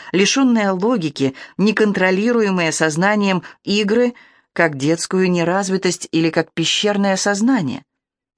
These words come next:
Сам Пикассо о работе в Храме мира писал, что мечтает дать людям почувствовать простые радости мира. «И если этому помогут краски моей картины,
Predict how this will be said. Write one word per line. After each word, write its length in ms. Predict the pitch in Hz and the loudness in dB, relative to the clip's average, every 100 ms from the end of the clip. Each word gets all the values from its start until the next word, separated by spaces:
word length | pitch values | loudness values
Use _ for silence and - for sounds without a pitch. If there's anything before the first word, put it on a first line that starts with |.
| _ _ _ - | _ _ _ -10
Сам 300 | - 185 185 | 0 0 0
Пикассо 600 | 180 233 240 - 139 135 - - | -2 -2 -2 0 -2 -2 -12 -2
о 120 | 151 | 2
работе 560 | 156 147 147 143 143 135 _ | 2 2 0 0 -2 -2 _
в 60 | - | -14
Храме 420 | - 156 139 131 | -4 0 2 2
мира 320 | 131 170 180 | 0 0 -2
писал, 420 | 147 156 - 196 190 | 0 -2 0 0 -2
что 200 | - 156 | -4 -4
мечтает 520 | 147 - 202 196 165 | -2 -2 0 -2 0
дать 240 | 175 165 | 0 0
людям 320 | 180 185 180 | -2 -2 -2
почувствовать 720 | 170 160 - 220 - 196 190 - - _ - | 0 -2 0 -4 -2 -2 -2 -4 -18 _ -4
простые 480 | 247 226 - 226 | -4 -2 -2 0
радости 460 | 156 151 143 - 131 | 0 0 -2 -4 -4
мира. 360 | 131 131 127 - _ _ _ _ _ 147 | -2 -2 -4 -12 _ _ _ _ _ -2
«И 60 | |
если 420 | 151 180 180 170 | 0 0 0 0
этому 540 | 160 170 185 - 147 139 | 0 0 0 0 -2 0
помогут 440 | 151 160 165 151 | 0 0 0 -2
краски 400 | - 170 175 - | 0 0 0 -2
моей 300 | 147 147 156 | -2 0 0
картины, 680 | 156 139 - 156 165 190 | 0 -4 -4 -4 -2 -2